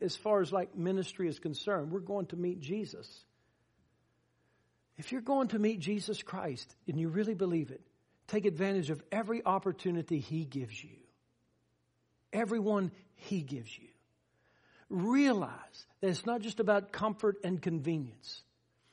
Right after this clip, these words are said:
but it's what He's given you to do, and go do it with all your might, and don't let anything distract you. Do it until you reap. And do all the good you can do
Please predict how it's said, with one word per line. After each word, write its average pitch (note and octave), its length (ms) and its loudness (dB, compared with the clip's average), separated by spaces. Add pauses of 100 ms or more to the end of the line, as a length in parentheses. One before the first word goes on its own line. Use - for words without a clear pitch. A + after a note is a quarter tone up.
(180)
but F#3+ 120 -8
it's D#3+ 160 -10
what F3+ 140 4
He's F#3 320 -2
given F#3+ 320 4
you F3 100 4
to E3 140 -4
do, D3+ 260 2 (160)
and D3 220 -8
go F3+ 180 6
do D#3 240 2
it D3 140 2 (180)
with D#3 180 -10 (100)
all F#3 280 2
your E3+ 160 -2
might, C#3+ 400 -2 (240)
and D#3+ 120 -4
don't D#3+ 160 0
let D3+ 140 0
anything D#3 380 0
distract - 580 -10
you. - 80 -18 (2500)
Do A#3+ 240 6
it C4 200 6
until G3 640 2
you E3 200 0
reap. C#3 440 -2 (1300)
And G3+ 160 4
do A3 260 2
all C#4+ 360 12
the B3 140 4
good G3+ 400 2
you A#3+ 120 4
can G#3+ 220 2
do G#3 340 2